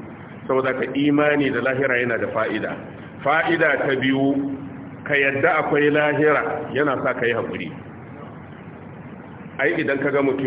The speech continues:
ya ƙi haƙuri an cuce shi, dama bai yadda akwai lahira ba ne. Ci kai, anya, tunda gwanda dai ya ɗauki ra-, ya rama abinsa da kanshi. To, amma wanda ya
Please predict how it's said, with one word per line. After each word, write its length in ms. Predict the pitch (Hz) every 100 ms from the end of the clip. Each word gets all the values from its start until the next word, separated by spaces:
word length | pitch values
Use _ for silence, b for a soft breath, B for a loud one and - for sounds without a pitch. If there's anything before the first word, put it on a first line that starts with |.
| 120
ya 160 | 117 117
ƙi 140 | 120 120
haƙuri 340 | 110 104 104 113
an 80 | 117
cuce 380 | 101 92 113 101
shi, 140 | - - - - - - 156
dama 260 | 151 147
bai 80 | 135 127
yadda 100 | 139
akwai 160 | 123 110
lahira 320 | 113 117 110
ba 140 | 95 87
ne. 80 | 85 -
Ci 60 | 104
kai, 340 | - 135 117 -
anya, 320 | 131 131 107 90
tunda 300 | 127 127 104 - - -
gwanda 200 | 120 131
dai 120 | 131 131
ya 60 |
ɗauki 260 | 110 127 113
ra-, 160 | 110
ya 100 | 107
rama 240 | 107 120 113
abinsa 240 | 101 110 104
da 60 | 92
kanshi. 300 | 104 90 - - B B B - -
To, 120 | 151
amma 320 | 151 156 156
wanda 400 | 151 208 247 214
ya 140 | 180